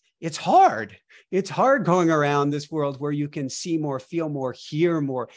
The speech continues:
sense more. You feel more on edge because there's so much overload of information coming in. Until we begin to focus it, like we were saying earlier,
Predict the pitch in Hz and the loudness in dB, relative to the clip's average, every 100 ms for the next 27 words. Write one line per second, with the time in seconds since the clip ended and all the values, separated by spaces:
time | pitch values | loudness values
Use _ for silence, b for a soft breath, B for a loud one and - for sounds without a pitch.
0 | B - - - 180 185 175 - - 143 | B -8 -4 0 2 2 0 -2 -8 -6
1 | 139 113 98 B B - 151 151 175 170 | -4 -4 -8 B B -4 -4 -2 0 0
2 | 160 160 165 160 131 b b _ 196 180 | 2 2 2 2 -2 b b _ -4 -2
3 | 175 156 - 240 240 147 - 156 156 147 | -2 -4 -4 -2 -2 -4 -10 -10 -8 -6
4 | 160 - - 202 185 175 - _ - 233 | -4 -4 -2 0 0 -4 -6 _ -6 -4
5 | 233 185 151 139 147 156 151 151 147 160 | -2 -2 -2 -2 -2 -4 -6 -6 -6 -6
6 | 185 139 - 117 110 101 104 B B B | -8 -12 -14 -12 -8 -8 -10 B B B
7 | B _ 156 147 - 170 170 156 185 147 | B _ -6 -4 -2 0 0 0 -4 -4
8 | 143 139 - 151 135 - - 175 196 - | -4 -4 -6 -8 -8 -10 -4 -4 -4 -8
9 | 127 107 - - 101 - - 123 151 147 | -8 -8 -10 -12 -10 -10 -8 -6 -4 -4
10 | 147 151 139 - 190 160 110 | -2 0 0 0 -2 0 -4